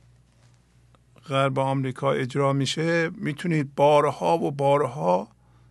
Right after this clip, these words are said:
بخونید و خلاصه کنید، معنیشو، مفهومشو و کاربردشو بیاین اینجا بگید با چند تا بیت.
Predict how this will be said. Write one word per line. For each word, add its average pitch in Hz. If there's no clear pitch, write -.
بخونید 185
و 143
خلاصه 151
کنید، 185
معنیشو، 147
مفهومشو 175
و 147
کاربردشو 175
بیاین 156
اینجا 143
بگید 131
با 147
چند 151
تا 147
بیت. 135